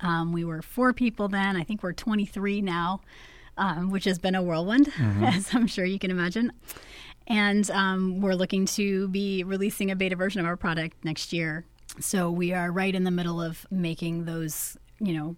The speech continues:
Speaker 1: that concept and the prototype into a real product.
Speaker 2: Mm-hmm. So how are you spending your time now?
Speaker 1: The bulk of my time?
Speaker 2: Yeah.
Speaker 1: Combination of continuing to grow the team.
Speaker 2: Mm-hmm.
Speaker 1: Um, you know, recruiting is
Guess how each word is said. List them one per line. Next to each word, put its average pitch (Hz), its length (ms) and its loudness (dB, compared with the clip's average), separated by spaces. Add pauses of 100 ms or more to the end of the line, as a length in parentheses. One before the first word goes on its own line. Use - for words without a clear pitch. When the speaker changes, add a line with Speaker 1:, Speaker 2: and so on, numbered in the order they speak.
Speaker 1:
that 165 220 -6
concept 170 520 -2
and 160 80 -4
the 156 60 -6
prototype 160 500 -6
into 165 280 -6
a 165 60 -8
real 143 180 -8
product. - 440 -12 (220)
Speaker 2:
Mm-hmm. 110 180 -2 (320)
So 143 140 4
how 123 240 6
are 123 80 6
you 120 300 2
spending 104 680 0 (200)
your 107 240 6
time 98 300 0
now? 98 360 -2
Speaker 1:
The - 80 0
bulk 214 260 6
of 233 80 8
my 214 160 6
time? 277 480 8 (140)
Speaker 2:
Yeah. 107 160 -2 (400)
Speaker 1:
Combination 285 920 8
of 214 720 4
continuing 240 760 6
to 240 140 2
grow 208 260 4
the 208 100 2
team. 208 440 2 (240)
Speaker 2:
Mm-hmm. 110 120 4
Speaker 1:
Um, 180 520 4 (320)
you 180 120 0
know, 170 180 0
recruiting 175 500 -2
is - 340 -8